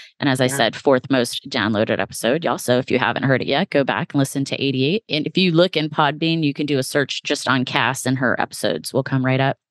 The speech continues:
Speaker 1: So how have the last couple of years, and have they impacted or changed your own personal brand?
Speaker 2: They have changed my personal bra-, brand. I think, though, the biggest thing is I was really glad to have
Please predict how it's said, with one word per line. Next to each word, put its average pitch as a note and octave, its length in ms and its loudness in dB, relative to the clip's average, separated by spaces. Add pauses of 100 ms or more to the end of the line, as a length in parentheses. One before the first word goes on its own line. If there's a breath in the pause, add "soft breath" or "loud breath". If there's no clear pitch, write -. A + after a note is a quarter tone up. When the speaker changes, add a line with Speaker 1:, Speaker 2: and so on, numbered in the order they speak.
Speaker 1:
So F3 400 4
how A#3+ 300 4
have B3+ 280 0
the G3 160 2
last E3+ 380 0
couple F3+ 280 -2
of D#3+ 140 0
years, D#3 400 0
and C#3+ 300 -4
have G3 160 0
they F#3+ 100 0
impacted G3+ 480 0
or E3+ 100 2
changed E3 460 0
your C#3 220 2
own C#3 180 0
personal E3+ 380 -6
brand? E3 260 -4 (240)
Speaker 2:
They D#4+ 220 6
have F#4 280 2 (200)
changed A3+ 640 2
my D4+ 200 0
personal D4+ 400 -2
bra-, C#4+ 360 -4
brand. D4 460 2
I A3+ 100 2
think, B3 400 0
though, C4 180 0
the F3+ 260 -2
biggest G3 420 0
thing B3+ 360 -2
is F#3 260 2 (220)
I F#3+ 80 4
was F#3 240 2
really G3 240 4 (140)
glad E3 320 -4
to D#3+ 100 -12 (220)
have F3 280 2